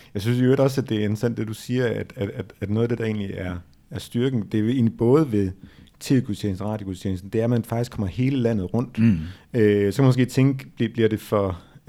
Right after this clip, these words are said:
Speaker 1: Øh, bliver det for ens, hvis det kun er fra Københavns Domkirke i, i sommerperioden i, i to måneder? Hvad, hvad tænker du om det?
Speaker 2: Ja, det, det, det vil jeg ikke, øh, være så bekymret for,
Speaker 1: <laughs>
Speaker 2: fordi, dels fordi vi er mange præster, øh, fem-seks stykker,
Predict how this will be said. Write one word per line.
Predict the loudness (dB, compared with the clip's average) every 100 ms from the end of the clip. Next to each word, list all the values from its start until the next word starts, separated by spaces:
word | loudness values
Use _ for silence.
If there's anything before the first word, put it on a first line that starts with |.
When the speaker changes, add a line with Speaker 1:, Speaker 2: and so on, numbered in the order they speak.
| -6
Speaker 1:
Øh, | -4 -4 -6 -10 -12 -16 -18 -20 -18 -20 -20 _
bliver | 0
det | 0
for | -2 -6
ens, | -6 -4 -4 -6 -10 -20 _
hvis | -2 0
det | 0
kun | 2 2 2
er | 0
fra | 2 2 0 0 -6 -10
Københavns | 0 2 2
Domkirke | 2 0 0 0 0 -2 -2
i, | 0 2 0 -2
i |
sommerperioden | -2 0 2 0 -2 -12 -6 -2 0 0 0 -2
i, | -6 -6
i | -6
to | -2 0
måneder? | 0 0
Hvad, | -2
hvad | -2 -2
tænker | -2 0
du |
om | 0
det? | 2
Speaker 2:
Ja, | 0
det, | 2 -2 0
det, | -2 0
det | 0
vil | 4
jeg | 4 4
ikke, | 4 6 6
øh, | 4 2
være | 2 2
så | 0
bekymret | -2 4 6 8 6
for, | 6 4
Speaker 1:
<laughs> | 4
Speaker 2:
fordi, | 4 4 2
dels | 4 2
fordi | 2 2
vi | 2 2 2
er | 2 2
mange | 0 2 0
præster, | 0 -2 0 -2 -4 -14 -20 -20 -14 -4
øh, | 0 0 -2 -6 -10 -12 -16 -16 -16 -16 _ _ _
fem-seks | -4 0 0
stykker, | 0 0 0